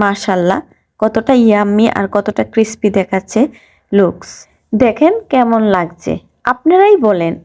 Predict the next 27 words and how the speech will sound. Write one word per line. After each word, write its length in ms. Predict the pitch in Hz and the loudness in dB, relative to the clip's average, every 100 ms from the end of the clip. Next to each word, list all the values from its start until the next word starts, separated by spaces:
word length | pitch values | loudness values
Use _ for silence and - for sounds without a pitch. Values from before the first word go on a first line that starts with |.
| - | -2
এই 80 | 220 233 | 2 2
নাস্তাটি 380 | 262 - 311 320 | 2 0 0 2
যদি 200 | 330 277 277 403 - | 2 4 4 2 -2
সামনে 280 | 208 196 214 269 | -4 -2 -2 -2
থাকে 240 | 254 214 208 - - - 208 | 0 0 -2 -8 -20 -2 0
না 100 | 202 202 | 0 0
খেয়ে 180 | 254 254 | 0 2
কি 80 | 320 285 | 0 2
পারা 180 | 285 285 | 0 2
যায়? 200 | 370 359 240 _ _ _ _ _ _ | 2 2 -2 _ _ _ _ _ _
না, 220 | 196 196 131 - _ - | -4 -2 -2 -8 _ -2
অবশ্যই 460 | 226 277 311 - 330 330 | 2 2 2 2 0 2
কিন্তু 220 | 247 226 247 | 2 2 0
ট্রাই 200 | - 208 202 | 0 0 0
করবেন 300 | 202 185 190 311 - - _ - 208 | -2 0 0 -2 -8 -20 _ -6 -2
আমার 180 | 214 220 | 0 0
উপর 140 | 220 311 294 | 0 0 2
বিশ্বাস 360 | 226 - 196 180 - | -2 0 -2 -2 -6
রেখে। 240 | 175 165 170 - _ _ _ | -6 -6 -10 -12 _ _ _
চলেন 280 | - 247 285 403 | 0 2 2 0
তাহলে 260 | 254 226 202 202 | -2 0 0 0
একটা 160 | 247 220 | -2 0
ভেঙে 240 | 226 214 196 | 0 0 0
দেখাই 280 | 190 175 202 370 _ _ | -2 -2 -2 -4 _ _
যে 80 | - 190 | -12 -2
কেমন 280 | 233 226 262 294 | 0 2 2 0
হয়েছে। 420 | 226 170 170 - | 0 0 -2 -6